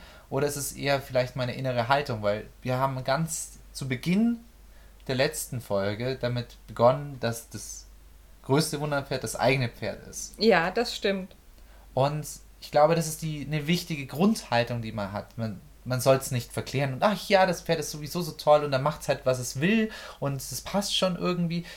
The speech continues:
Speaker 1: sondern es geht um die positive Grundeinstellung gegenüber meinem Pferd. Einfach, was du auch beschrieben hast, eben mit dem öfter mal Ja sagen, nicht so oft Nein sagen.
Speaker 2: Mhm.
Speaker 1: Das heißt nicht, dass man immer dem Pferd jeden Scheiß durchgehen lässt und,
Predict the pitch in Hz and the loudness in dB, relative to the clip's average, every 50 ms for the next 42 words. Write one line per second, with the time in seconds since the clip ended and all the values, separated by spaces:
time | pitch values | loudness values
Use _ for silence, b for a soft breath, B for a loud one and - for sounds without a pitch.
0 | B B - - 143 143 143 143 143 139 B B B B B B - - - 180 | B B -4 -2 0 2 2 0 0 -2 B B B B B B -6 -2 0 0
1 | 170 175 170 160 - - - 175 185 156 135 - 147 123 120 - - 135 175 208 | 2 2 2 0 0 0 0 2 2 2 -2 -4 -4 -6 -6 -4 0 2 2 2
2 | 196 - 131 127 131 127 - - 123 123 131 135 135 131 127 123 120 120 - 131 | 2 0 -2 -2 -2 -2 0 4 4 4 4 4 0 -2 -4 -4 -4 -4 -4 -2
3 | 131 127 120 113 110 113 - - - 131 113 107 - B B B B B B B | -2 0 0 0 -2 -2 -4 0 4 4 4 4 2 B B B B B B B
4 | B B - 131 127 131 143 135 135 - - - - - - - - - 135 - | B B 2 2 4 4 2 0 -2 -4 -14 -20 -20 -20 -18 -8 -6 -6 -6 -4
5 | - 208 226 - 139 135 - - 127 - - - 143 131 131 123 131 156 170 170 | -4 -2 0 2 2 0 0 -2 -4 -4 -4 -4 -6 -6 -2 0 2 0 0 0
6 | - - 131 127 123 120 120 117 - - 110 107 107 - - - - - - - | -4 -8 -8 -6 -4 -4 -4 -4 -4 -4 -4 -4 -6 -10 -14 -20 -20 -20 -10 -2
7 | - - 170 165 - 151 135 131 117 113 113 113 113 139 160 156 151 147 139 135 | 2 2 4 6 6 4 4 4 2 4 6 6 6 6 6 6 6 4 4 4
8 | 131 135 131 - - - 127 117 107 107 - - - - 127 120 117 117 127 135 | 0 -2 -4 -6 -6 -6 -4 -2 -2 -4 -4 -6 -10 -6 -2 0 4 4 4 4
9 | 165 185 180 160 120 110 98 98 107 110 143 233 240 240 233 240 262 - - - | 4 2 0 2 4 4 6 6 4 4 4 4 6 6 4 2 0 -4 -14 -16
10 | - - - - - 190 190 - - - 160 165 185 202 196 - - - 165 160 | -12 -8 -6 -2 -2 -2 -2 -2 0 2 4 4 6 4 2 2 0 0 0 0
11 | 160 - 151 143 143 139 - - 170 175 175 170 160 156 156 156 - 151 147 143 | -2 -4 -4 -4 -6 -6 -2 2 2 4 4 4 2 0 -2 -4 -2 0 0 0
12 | 143 - - 139 156 160 156 - - - - 139 - 156 190 190 - - 147 135 | 0 -2 -6 -4 -2 0 2 2 2 2 0 0 0 0 0 -2 -4 -4 -4 -4
13 | 131 - - 135 131 131 127 123 127 135 135 - - 131 123 123 | -4 -6 -6 -4 -4 -2 0 2 2 2 2 0 -4 -4 -4 -4